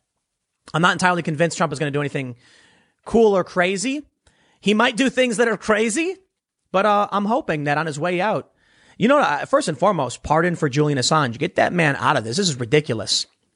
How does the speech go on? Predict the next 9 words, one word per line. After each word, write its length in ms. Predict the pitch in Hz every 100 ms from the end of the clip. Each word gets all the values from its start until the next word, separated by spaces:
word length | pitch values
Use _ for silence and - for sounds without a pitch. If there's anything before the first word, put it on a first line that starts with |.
| _ -
Let 180 | 147 170
Julian 260 | 170 180
Assange 320 | 175 175 175
go. 240 | 175 156 - _
One 140 | - 107
hundred 380 | 143 160 180 -
percent. 380 | 170 - 139 - _ _ _ _ _ - - -
I 200 | 151 127
hope 500 | - 170 151 -